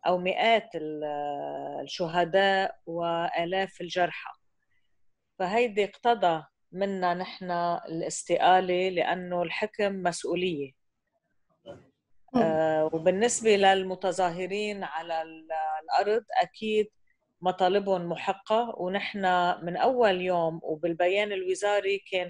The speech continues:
Speaker 1: كل مطالب ال-، الحراك هو هن كانوا بي-، آه، بي-، يعني داخلين من ضمن البيان الوزاري للحكومة اللي أقر من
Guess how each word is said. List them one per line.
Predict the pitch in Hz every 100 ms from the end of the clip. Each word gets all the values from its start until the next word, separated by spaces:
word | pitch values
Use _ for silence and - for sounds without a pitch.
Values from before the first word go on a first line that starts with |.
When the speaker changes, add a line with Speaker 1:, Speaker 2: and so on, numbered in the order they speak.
| -
Speaker 1:
كل | 285 254
مطالب | 196 185 208 202 175 165 -
ال-، | 160 156 156 156 156 156 - - - _ 160
الحراك | - 196 190 196 202 202 _ _ -
هو | 156 202 196
هن | 190 - 190 208 190 -
كانوا | 202 196 185 185 185
بي-، | 175 190 185 180 180 -
آه، | 160 160 156
بي-، | 156 175 165
يعني | 156 151 160 156 156
داخلين | 160 156 - 208 196
من | 190 185 180
ضمن | 233 202 160 160 - - - _ 165
البيان | 170 185 190 180
الوزاري | 170 170 190 180 175
للحكومة | 165 165 - 170 - 190 165 151 156 -
اللي | 156 160 156 160 -
أقر | 160 - 190 180
من | 175 165